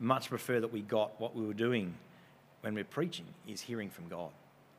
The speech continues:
hearing what God has to say through his word. Come prepared to hear from God. Come to, prepared to hear from his word.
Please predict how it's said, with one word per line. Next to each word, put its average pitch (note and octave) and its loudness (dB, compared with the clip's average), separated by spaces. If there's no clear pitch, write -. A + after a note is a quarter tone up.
hearing G2+ 0
what F2+ -6
God F#2+ 0
has F2+ -4
to F2+ -10
say F2 -6
through F2 -6
his E2 -8
word. E2+ -10
Come D#3 12
prepared D3 10
to B2+ 4
hear D3 10
from B2 2
God. C3 12
Come E3 10
to, C#3+ 4
prepared D3 10
to C3 0
hear D3+ 6
from C3 0
his A#2+ -2
word. A#2 6